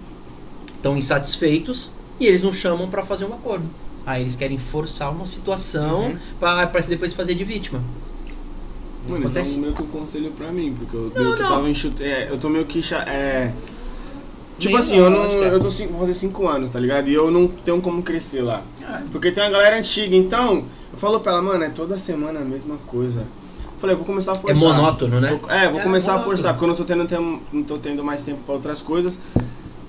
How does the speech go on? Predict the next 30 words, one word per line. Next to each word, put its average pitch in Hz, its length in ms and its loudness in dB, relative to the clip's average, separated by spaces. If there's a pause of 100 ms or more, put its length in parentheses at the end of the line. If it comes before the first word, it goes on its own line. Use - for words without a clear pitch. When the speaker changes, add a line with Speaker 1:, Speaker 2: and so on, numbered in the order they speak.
(180)
Speaker 3:
E 147 120 4
aí 156 80 4
eu 175 100 2
falei, 202 180 -4
mano, 196 160 0
vou 147 120 -2
forçar, 170 400 -6
foda-se. 123 340 -4
Aí 117 80 -6
ela 123 100 -4
falou, 123 220 -6
não, 147 200 -6
não 127 80 -10
faz 139 200 -8
isso. 127 180 -4
Aí 131 120 0
tu 123 60 -6
Speaker 1:
É. - 40 -6
Speaker 3:
falando 151 160 0
agora, 151 320 0
não, 123 180 -2
não 131 80 -6
faz 143 280 -6
isso. 131 60 -2
Speaker 1:
Cara, 151 220 4
eu 151 120 6
não 208 180 2
te 233 160 -2
indico 202 320 -6
isso. 127 300 -4